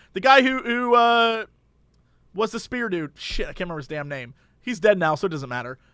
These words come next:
But, uh, <laughs> that guy's in it, and Willem Dafoe is in it, and a bunch of, like, really famous Chinese actors are in it.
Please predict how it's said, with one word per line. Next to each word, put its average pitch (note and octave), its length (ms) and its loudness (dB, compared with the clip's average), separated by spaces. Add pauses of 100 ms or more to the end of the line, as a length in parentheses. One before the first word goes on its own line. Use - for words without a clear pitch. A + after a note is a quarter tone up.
(180)
But, F3+ 180 0
uh, G3+ 140 8 (240)
<laughs> - 240 -20
that A#3 220 4
guy's B3+ 280 6
in C4 100 4
it, C4 260 -2 (220)
and F#3+ 280 -2
Willem B3 200 0
Dafoe A#3+ 380 4
is G#3+ 100 -2
in A#3+ 120 0
it, - 320 -8 (340)
and F#3+ 360 -6
a F#3 60 0
bunch A#3 220 -2
of, A3 60 -6
like, G3+ 140 2
really G3+ 200 0
famous G#3 300 -2
Chinese G#3+ 320 0
actors G#3 260 -2
are A#3 60 -10
in B3 80 -12
it. B3+ 100 -10